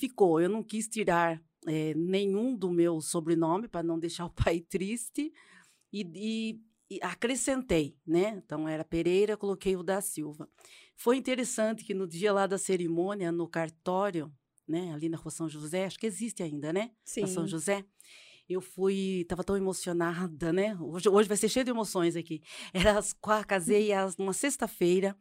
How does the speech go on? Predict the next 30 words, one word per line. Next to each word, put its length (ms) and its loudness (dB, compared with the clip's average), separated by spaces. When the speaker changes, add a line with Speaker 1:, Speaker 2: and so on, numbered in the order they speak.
Speaker 1:
às 120 -2
dezesseis 500 -4
horas. 480 -4
E 220 -2
no 140 -2
dia 180 0
que 80 -8
eu 60 -2
fui, 420 -2
no 140 0
dia 180 0
lá, 260 0
o 40 0
Francisco 480 -4
chegou, 280 -2
assinou. 420 -2
Por 260 6
quê? 320 2
O 20 0
nome 240 0
dele 180 2
é 40 -6
Francisco 440 -4
da 120 -2
Silva. 480 -4
Aí 120 -2
todo 240 6
mundo 160 -4
fala, 280 2
"Só?" 300 4